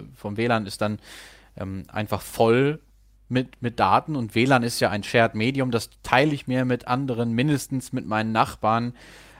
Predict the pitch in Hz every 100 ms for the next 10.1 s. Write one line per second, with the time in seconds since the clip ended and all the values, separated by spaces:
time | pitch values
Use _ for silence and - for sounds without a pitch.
0 | _ - 104 104 101 104 - _ _ _
1 | _ - - _ 107 107 107 104 104 104
2 | 104 101 - - _ _ - - 101 95
3 | 113 - 117 113 117 90 107 - 120 120
4 | 110 - 123 - - 143 147 - - -
5 | - - 139 131 127 - 135 123 127 127
6 | - 78 95 98 - 98 101 143 - 131
7 | - - - - 110 156 - - 113 113
8 | 104 - 120 135 113 107 127 - - -
9 | 120 - 131 131 139 139 135 127 135 131
10 | 139